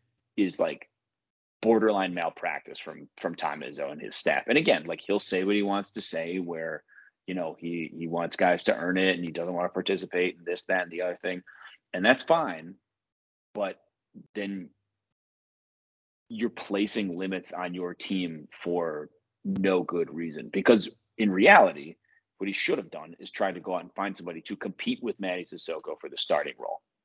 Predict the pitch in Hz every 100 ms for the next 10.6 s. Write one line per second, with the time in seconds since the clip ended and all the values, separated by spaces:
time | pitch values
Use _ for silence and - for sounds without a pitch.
0 | - 110 104 95 95 87 82 87 92 120
1 | 131 95 90 127 - _ _ _ _ 196
2 | 120 104 107 120 196 117 - 104 95 -
3 | - - _ - - _ - 143 120 95
4 | 98 _ _ _ _ _ _ - 104 95
5 | 107 98 - 92 87 80 - 76 - _
6 | - - - _ - - 113 95 85 90
7 | - - 90 - 95 87 - 78 - 80
8 | 76 - - - - - _ _ - 196
9 | 214 196 175 113 67 - 98 92 - 113
10 | 104 107 104 - 87 -